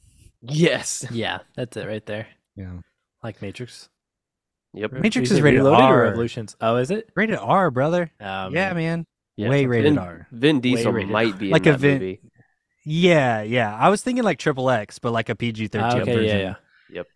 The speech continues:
Speaker 2: Chronicles
Speaker 3: Like an
Speaker 2: of Riddick
Speaker 3: Agent
Speaker 2: or
Speaker 3: Cody
Speaker 2: something.
Speaker 3: Banks or something. Like, something between Triple X and Agent Cody Banks.
Speaker 1: <laughs> I swear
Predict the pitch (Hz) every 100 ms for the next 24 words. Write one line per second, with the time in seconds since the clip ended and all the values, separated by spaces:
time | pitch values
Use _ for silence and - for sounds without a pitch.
0 | - - 135 120 156 160 165 180 180 160
1 | 165 147 123 135 123 - 107 - 104 -
2 | 95 98 107 117 - 156 160 156 147 135
3 | 147 139 135 143 131 131 117 123 117 110
4 | 113 107 123 110 104 98 95 - 165 156
5 | - 160